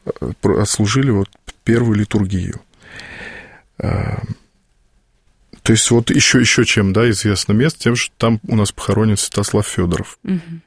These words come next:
Speaker 1: Вот я долгое время жил около его клиники, вот, э, о нем особо так и не задумывался, потому что он вот рядышком тут, а когда меня туда назначили, еще оказавшись на его могилке, как-то для, для меня это тоже было необычно.
Speaker 2: Он был верующим человеком?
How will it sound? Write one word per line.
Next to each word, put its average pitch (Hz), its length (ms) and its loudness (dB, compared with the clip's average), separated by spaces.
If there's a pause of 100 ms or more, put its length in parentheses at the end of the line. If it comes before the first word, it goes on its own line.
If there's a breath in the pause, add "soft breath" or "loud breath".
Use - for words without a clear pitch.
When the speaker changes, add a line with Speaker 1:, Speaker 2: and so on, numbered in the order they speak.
(100)
Speaker 1:
Вот 98 160 -2
я 107 120 4
долгое 110 340 4
время 107 320 4
жил 101 320 2
около 98 460 0 (420 loud breath)
его 98 500 2 (140)
клиники, 120 600 0 (540 loud breath)
вот, 98 360 -4
э, 101 260 -4 (680)
о 135 140 0
нем 107 220 4
особо 104 300 2
так - 220 -2
и 110 100 4
не 107 100 4
задумывался, 117 680 2
потому 92 180 -2
что 95 180 -2
он 92 120 0
вот 92 200 -4
рядышком 104 520 -2
тут, - 200 -10
а - 40 -8
когда 98 220 0
меня 98 220 2
туда 101 240 0
назначили, 101 540 2
еще 101 260 0
оказавшись 104 540 0
на 101 220 2 (640 loud breath)
его 107 200 6
могилке, 110 600 2 (180)
как-то - 300 -2
для, 101 140 -4 (100)
для 104 220 -4
меня 101 180 2
это 95 100 -6
тоже 98 200 -4
было 95 200 -4
необычно. 98 280 -2
Speaker 2:
Он 202 80 4
был 196 120 0
верующим 202 380 -2
человеком? 208 480 -4